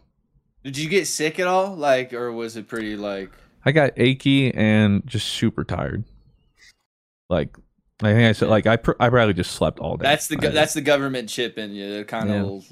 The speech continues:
Speaker 2: The
Speaker 1: it'll
Speaker 2: second
Speaker 1: knock you
Speaker 2: or
Speaker 1: out for a
Speaker 2: third
Speaker 1: little
Speaker 2: one at
Speaker 1: bit.
Speaker 2: this point. Yeah, I got three
Speaker 1: Well,
Speaker 2: chips
Speaker 1: thi-,
Speaker 2: in.
Speaker 1: this one is just kind of, like, making it better 'cause they
Speaker 2: It was a
Speaker 1: forgot to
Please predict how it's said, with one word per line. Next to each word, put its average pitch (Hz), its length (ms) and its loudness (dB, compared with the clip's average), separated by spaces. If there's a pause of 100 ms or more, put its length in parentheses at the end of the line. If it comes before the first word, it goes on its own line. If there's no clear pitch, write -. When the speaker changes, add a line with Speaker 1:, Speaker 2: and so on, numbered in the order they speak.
(220)
Speaker 2:
The 120 60 -6
Speaker 1:
it'll 110 120 -2
Speaker 2:
second 123 380 2
Speaker 1:
knock - 40 0
you - 80 0
Speaker 2:
or - 80 2
Speaker 1:
out 95 60 -6
for - 20 -20
a - 20 -20
Speaker 2:
third 107 200 2
Speaker 1:
little 95 80 -6
Speaker 2:
one 87 100 -6
at 82 60 -6
Speaker 1:
bit. 87 60 -4
Speaker 2:
this - 140 -2
point. 82 220 -6
Yeah, 87 80 -4
I 107 40 0
got 110 180 -2
three 131 240 -4
Speaker 1:
Well, 190 120 6
Speaker 2:
chips 180 120 4
Speaker 1:
thi-, 220 60 4
Speaker 2:
in. 180 40 -2
Speaker 1:
this 214 180 4
one 233 180 4
is 180 100 0
just 170 160 -4
kind 170 200 0
of, 139 120 -6
like, 135 180 0
making 127 240 -6
it 110 140 -8
better 110 380 -4
'cause 120 240 -8
they 139 100 4
Speaker 2:
It 160 40 6
was 160 220 4
a - 20 0
Speaker 1:
forgot 117 240 4
to 127 60 4